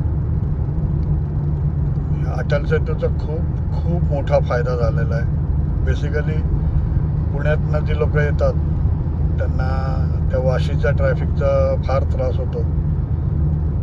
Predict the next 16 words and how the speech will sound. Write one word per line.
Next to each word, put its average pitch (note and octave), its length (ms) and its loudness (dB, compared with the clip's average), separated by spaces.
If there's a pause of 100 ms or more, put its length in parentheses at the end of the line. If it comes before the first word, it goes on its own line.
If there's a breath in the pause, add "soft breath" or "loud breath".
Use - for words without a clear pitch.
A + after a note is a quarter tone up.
(140)
ते - 60 0
वाशीतनं - 500 0
पुढे C#3 260 0
सरकायचं C3+ 500 0
म्हणजे - 220 -2 (100)
किंवा C3 380 2
वाशीतनं - 420 0
बाहेर B2+ 260 2
पुढे - 320 0
यायचं - 560 0 (560)
मग - 180 0
पुण्याकडे, - 500 0 (800)
तरीसुद्धा C3+ 880 2
फार C3+ 240 2
वेळ C3 200 2
लागतो - 400 0